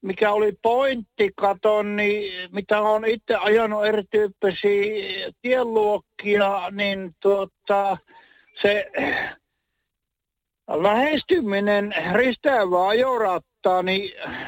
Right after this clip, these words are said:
niin tulee niin yllättäen sille raskaan ajoneuvon kuljettajalle,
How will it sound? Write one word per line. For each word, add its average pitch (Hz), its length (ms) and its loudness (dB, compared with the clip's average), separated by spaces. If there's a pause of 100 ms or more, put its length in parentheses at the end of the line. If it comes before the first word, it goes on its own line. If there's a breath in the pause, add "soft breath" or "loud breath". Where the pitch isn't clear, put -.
niin 190 280 -4
tulee 214 380 2
niin 240 400 0 (260)
yllättäen 202 1040 0 (480 loud breath)
sille 196 360 2
raskaan 233 560 0
ajoneuvon 190 600 2
kuljettajalle, 214 760 2